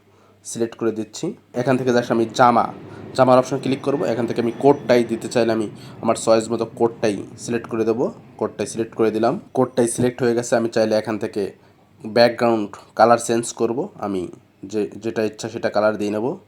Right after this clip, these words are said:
আমি কালার দিয়ে নিলাম। এখন ডান দেব। এখান থেকে আমি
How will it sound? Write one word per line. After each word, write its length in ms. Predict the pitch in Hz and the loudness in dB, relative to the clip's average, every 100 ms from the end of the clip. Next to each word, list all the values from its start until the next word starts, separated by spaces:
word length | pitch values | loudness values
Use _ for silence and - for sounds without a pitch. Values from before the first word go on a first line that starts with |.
| - | -12
আমি 100 | 98 | -6
কালার 260 | 98 95 | -4 -2
দিয়ে 140 | 98 98 | -2 -4
নিলাম। 300 | 101 135 202 _ _ _ - | -4 -6 -8 _ _ _ -12
এখন 240 | - 101 | -6 0
ডান 320 | 101 110 117 | 4 4 2
দেব। 240 | 110 135 262 - _ | -2 -4 -6 -12 _
এখান 260 | 127 131 147 | -4 0 2
থেকে 120 | 147 | 6
আমি 300 | 143 151 - | 4 4 -2